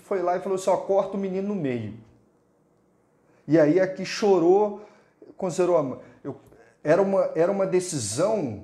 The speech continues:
muito difícil. A gente começa a enaltecer Salomão. Olha só, gente, ele conseguiu,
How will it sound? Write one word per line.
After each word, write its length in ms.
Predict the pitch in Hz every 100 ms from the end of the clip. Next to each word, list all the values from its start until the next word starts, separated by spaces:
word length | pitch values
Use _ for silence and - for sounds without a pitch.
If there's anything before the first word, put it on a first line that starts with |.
| - _ _ _ _ 147
muito 340 | 170 180 170
difícil. 520 | - - 131 117 143
A 20 |
gente 280 | 135 202 -
começa 520 | - 226 175 165 160
a 60 | 170
enaltecer 560 | 151 151 151 117 143 123
Salomão. 840 | - 143 127 110 151 196 104 101 - - -
Olha 220 | 175 208
só, 340 | 160 - 175 180
gente, 380 | 120 113 -
ele 80 | 151
conseguiu, 840 | - 190 - 143 120 180 185 135